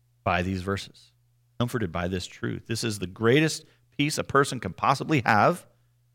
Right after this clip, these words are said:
to be reconciled to God. In light of what we talked about, about our sin,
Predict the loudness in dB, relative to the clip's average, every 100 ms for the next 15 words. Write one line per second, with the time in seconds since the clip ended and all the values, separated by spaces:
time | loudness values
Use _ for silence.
0 | _ -2 0 2 4 4 2 0 0 0
1 | -2 -6 _ _ -2 2 2 0 -12 _
2 | _ _ -2 6 8 8 8 4 2 6
3 | 6 8 6 6 4 2 0 _ _ -2
4 | -2 -4 -12 _ _ _ _ _ _ -4
5 | 2 4 4 2